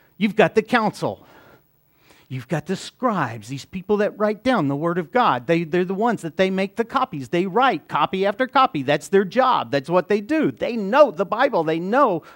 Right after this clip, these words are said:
what it says. You've got the people, all the leaders, the elders are standing there. And here is Stephen, one man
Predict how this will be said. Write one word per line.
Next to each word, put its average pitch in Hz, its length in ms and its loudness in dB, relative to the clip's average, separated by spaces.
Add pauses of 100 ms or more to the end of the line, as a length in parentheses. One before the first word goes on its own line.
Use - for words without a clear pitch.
(180)
what 240 340 2
it 254 180 0
says. 254 720 0 (1600)
You've 190 160 -2
got 240 320 0 (160)
the 190 80 -2
people, 269 560 4 (140)
all 269 260 8
the 240 160 6
leaders, 240 440 4
the 196 140 -2
elders 262 540 6
are 226 80 6
standing 233 540 0
there. 185 200 2 (600)
And 247 120 4
here 277 300 6
is 269 220 2
Stephen, 240 760 2 (220)
one 339 420 6
man 269 680 6